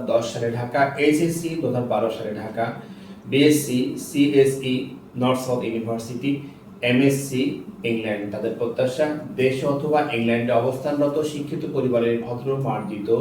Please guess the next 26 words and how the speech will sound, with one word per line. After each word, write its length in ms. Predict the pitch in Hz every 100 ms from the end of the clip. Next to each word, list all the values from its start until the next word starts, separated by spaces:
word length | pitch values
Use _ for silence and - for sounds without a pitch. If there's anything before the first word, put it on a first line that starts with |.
| -
সুশ্রী 360 | - 117 - 107 101
পাত্রী। 340 | 104 101 - - - - - - - - - - - - - - - - - - - - - - - - - -
আরেকজন 340 | 135 151 180 180
পাত্রের 360 | 156 139 151 156 - -
সংক্ষিপ্ত 380 | 160 165 190 196 170
বিবরণ 340 | 123 120 123 120
দিই। 140 | 139 139
পাত্রের 320 | 135 135 151 151
জন্ম 200 | 127 127 143 135
উনিশশো 340 | 131 139 135 113 127 -
তিরানব্বই 520 | 135 127 113 98 101 101
সালে। 160 | 110 101
তার 160 | 113 - -
উচ্চতা 300 | 123 135 113 -
পাঁচ 140 | 107 -
ফিট 140 | 110 - 117
দশ 140 | 110 120
ইঞ্চি, 200 | 113 135 117
দেখতে 220 | 113 117 117
সুদর্শন। 480 | 120 113 113 131 135 135 - - - 123
বর্তমানে 460 | 139 139 165 165 165 147 131
ইংল্যান্ডে 380 | 123 123 127 123
অবস্থানরত 540 | 127 - 151 147 151 151 147
আছেন, 200 | 160 156 131
ঢাকায় 280 | 123 131 127
সেটেল। 300 | 123 - 127